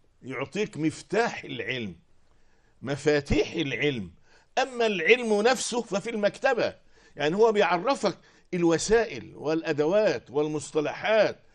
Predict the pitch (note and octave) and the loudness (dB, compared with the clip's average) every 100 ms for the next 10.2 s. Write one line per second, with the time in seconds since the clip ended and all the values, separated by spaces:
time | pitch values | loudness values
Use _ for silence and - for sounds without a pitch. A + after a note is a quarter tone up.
0 | - - _ - D3 E3+ E3+ - E3 D#3+ | -20 -20 _ -2 2 2 0 0 2 2
1 | A#3 A#3 F3 F#3+ A3 - F#3 - _ D3+ | 2 2 0 2 0 0 -8 -10 _ 2
2 | F3+ B3+ G#3 A#3 - F3+ E3 F#3 E3+ - | 2 0 0 0 0 -4 -2 -2 -4 -6
3 | - - D#4 D4 C4 D#4+ - C4+ G#3 A3 | -16 -4 -2 2 2 2 0 0 2 4
4 | D4 A#3 C#3 F2 _ _ _ _ - G#3 | 4 4 4 0 _ _ _ _ -4 -2
5 | C#4 C4+ B3 G3+ F#3 _ _ E3 E3+ G3+ | 0 0 0 -2 -6 _ _ -4 -4 -4
6 | A#3 A#3 A#3 A3+ G3 B3 A#3+ G3+ G#3 B3+ | -6 -2 0 0 -2 -2 0 -2 -4 -2
7 | G#3+ G#3 A3 A#3+ A3+ G#3 A#3+ G#3 G#3+ G3+ | -2 -2 0 2 2 2 -2 2 2 2
8 | F#3+ E3+ G3+ G3+ A3+ A#3 A3 G#3+ A3 A3 | -2 2 4 4 2 2 2 4 4 4
9 | G3 G3 A3+ B3 G#3+ G#3+ G#3 G3 E3 A3 | 0 4 6 6 6 6 6 4 2 0
10 | G#3+ A3+ | 0 0